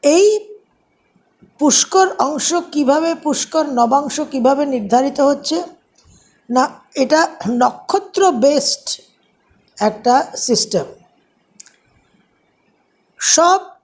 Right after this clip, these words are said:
মোটামুটি, আহ, শুভ গ্রহের একটা সিস্টেমে এটা হচ্ছে। তার সঙ্গে রাহু অ্যাডেড আছে।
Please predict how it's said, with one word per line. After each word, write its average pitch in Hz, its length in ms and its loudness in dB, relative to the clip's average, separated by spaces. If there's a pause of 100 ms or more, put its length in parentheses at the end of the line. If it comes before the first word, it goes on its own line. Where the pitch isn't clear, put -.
(920)
মোটামুটি, 294 640 2 (1500)
আহ, 220 320 0 (1000)
শুভ 320 300 4 (2500)
গ্রহের 247 420 2
একটা 226 680 0
সিস্টেমে 220 640 0
এটা 208 200 0
হচ্ছে। 202 340 -4
তার 226 160 0
সঙ্গে 254 440 -2 (500)
রাহু 240 480 2
অ্যাডেড 220 360 2
আছে। 190 300 -2